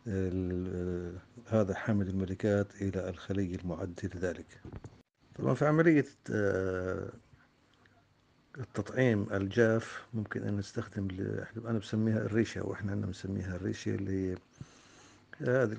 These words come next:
ال-، ال-، الأداة الصينية اللي، اللي بيكون هيك اللسان. هذا اللسان لما أنت بتدخله على، في العين السداسية وبدك ترفع ال-، اليرقة، آه، بيرفع اليرقة مع الغذاء الملكي الموجود عندها،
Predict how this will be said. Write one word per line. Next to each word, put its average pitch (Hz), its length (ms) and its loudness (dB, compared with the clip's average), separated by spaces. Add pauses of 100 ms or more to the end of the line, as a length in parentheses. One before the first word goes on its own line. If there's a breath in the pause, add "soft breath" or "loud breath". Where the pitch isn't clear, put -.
ال-، 127 260 -6
ال-، 131 360 -4
الأداة 120 480 4
الصينية 110 540 2
اللي، 107 200 -2
اللي 101 100 -2
بيكون 98 340 -6
هيك 95 180 -6
اللسان. 101 680 -2
هذا 107 260 -2
اللسان 117 460 0
لما 101 240 0
أنت 101 160 -4
بتدخله 92 600 -4
على، 90 380 -6
في - 100 -10
العين 101 340 -4
السداسية - 640 -4
وبدك 92 340 -4
ترفع - 380 -2
ال-، 92 260 -6 (580 loud breath)
اليرقة، 127 640 4 (600 loud breath)
آه، 95 180 -2
بيرفع 98 680 -2
اليرقة 117 640 2
مع 107 420 0
الغذاء 101 480 0
الملكي 92 640 -4
الموجود 92 580 -4
عندها، 123 440 4